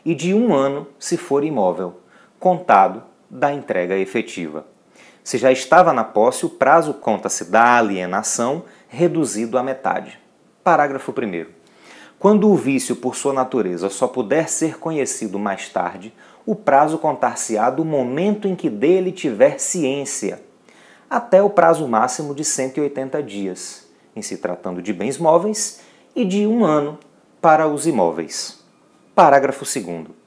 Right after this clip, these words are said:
Tratando-se de venda de animais, os prazos de garantia por vícios ocultos serão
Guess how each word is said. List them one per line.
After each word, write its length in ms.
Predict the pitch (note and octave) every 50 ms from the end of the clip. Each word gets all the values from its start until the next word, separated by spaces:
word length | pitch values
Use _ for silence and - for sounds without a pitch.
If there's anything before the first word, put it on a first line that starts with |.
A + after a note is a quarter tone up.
| _ _ _ _ - - - _ _
Tratando-se 680 | - C#3+ C#3 C3+ - - G3 G#3+ G3 E3 D#3 - - B2+
de 140 | A2 A#2+
venda 340 | G2+ F#2+ G2 G#2 G2+ F#2 F#2+
de 120 | F2 E2+ F2
animais, 720 | E2+ E2+ E2 E2 E2+ F2 F#2 B2 - - - - - - - - _ -
os 200 | C#3 C3+ - -
prazos 500 | - - C3+ D3+ E3 F3 E3+ D#3 D#3 C3
de 100 | B2 C#3
garantia 720 | C3+ A#2 C3 B2+ A#2 A2+ G#2 G2+ - - - F#2 F2+ F2+
por 220 | F2 - A2 F2+
vícios 500 | F#2 F2 F#2 F#2 G2 F#2+ - - G2 E2+
ocultos 640 | F2+ F2+ E2 - - G#2+ G2+ A2+ C3 - - D#3 -
serão 320 | - F3+ D3 G#2 - G#2+